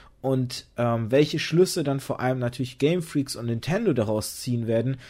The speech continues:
wenn sie jetzt endlich mit ihrer ersten Marke an, in den Filmbereich reingestartet sind, das erste Mal seit, wohlgemerkt, dem Super Mario Film,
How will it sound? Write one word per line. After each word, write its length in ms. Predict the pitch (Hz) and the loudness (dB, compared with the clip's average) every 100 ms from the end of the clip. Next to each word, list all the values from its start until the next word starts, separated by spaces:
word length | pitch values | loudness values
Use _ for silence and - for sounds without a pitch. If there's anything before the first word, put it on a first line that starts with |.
| - - | -20 -10
wenn 180 | - 139 | -2 0
sie 120 | 151 | 2
jetzt 320 | 151 135 - - | 2 0 -6 -6
endlich 400 | 143 151 165 156 | -2 -2 -2 -6
mit 200 | 143 - | -6 -6
ihrer 320 | 135 131 131 | -4 -2 -2
ersten 480 | - 143 165 - 151 | -2 -2 -4 -6 -6
Marke 440 | 135 123 139 - 139 | -4 -4 -4 -10 -10
an, 240 | 120 127 | -6 -6
in 220 | 123 127 | -6 -4
den 100 | 120 | -4
Filmbereich 920 | 117 160 165 156 131 123 110 113 - - | 2 4 4 0 -4 -4 -4 -6 -10 -16
reingestartet 800 | - 123 170 131 - 104 110 120 | -6 -4 -4 -4 -2 -4 -4 -6
sind, 360 | - 123 156 - | -4 -4 -4 -4
das 220 | 131 123 | -6 -6
erste 420 | - 131 131 - | -4 -2 -2 -4
Mal 220 | 127 120 113 | 0 0 -2
seit, 600 | 107 120 123 160 160 110 | -2 0 0 -2 -4 2
wohlgemerkt, 800 | 120 131 123 113 113 117 - - | 4 4 2 0 -2 -4 -6 0
dem 160 | 120 | 0
Super 300 | 113 123 123 | 2 0 0
Mario 540 | 123 156 160 101 98 90 | 0 0 0 2 0 -2
Film, 400 | - 101 160 | -4 -2 -2